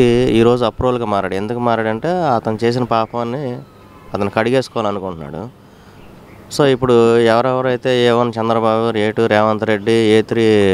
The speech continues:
ముత్తయ్య, ఇంకా ఏ ఫోర్, ఏ ఫైవ్ కూడా ఉన్నారు.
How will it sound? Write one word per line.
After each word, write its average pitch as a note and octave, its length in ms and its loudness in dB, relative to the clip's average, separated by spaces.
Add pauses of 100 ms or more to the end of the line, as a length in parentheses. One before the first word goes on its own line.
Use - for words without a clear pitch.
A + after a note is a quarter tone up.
(340)
ముత్తయ్య, A2+ 540 -2 (100)
ఇంకా A#2+ 260 -4 (680)
ఏ A2+ 120 0
ఫోర్, A#2 260 0
ఏ G#2+ 80 2
ఫైవ్ A2 240 0
కూడా G2+ 140 2
ఉన్నారు. F2+ 300 -4